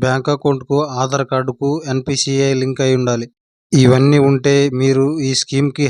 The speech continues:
అర్హులే. ఈ ఇంటి నిర్మాణానికి సంబంధించి మీకు ఇంకా ఏమైనా డౌట్స్ ఉంటే మాకు కింద కామెంట్లో తెలియజేయండి, మేము ఖచ్చితంగా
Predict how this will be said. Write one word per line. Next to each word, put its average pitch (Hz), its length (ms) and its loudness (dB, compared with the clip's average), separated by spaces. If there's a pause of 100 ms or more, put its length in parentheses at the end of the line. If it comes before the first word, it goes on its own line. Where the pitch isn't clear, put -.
(120)
అర్హులే. 123 340 -2 (680)
ఈ 143 140 6 (160)
ఇంటి 135 340 4
నిర్మాణానికి 135 520 0
సంబంధించి 135 520 -2
మీకు 127 280 -2
ఇంకా 135 240 -2 (160)
ఏమైనా 135 260 2 (100)
డౌట్స్ 127 280 -2
ఉంటే 131 180 -2 (120)
మాకు 123 280 -2
కింద 131 180 2 (140)
కామెంట్లో 131 400 0 (100)
తెలియజేయండి, 127 480 -6 (540)
మేము 139 260 6 (100)
ఖచ్చితంగా 139 460 0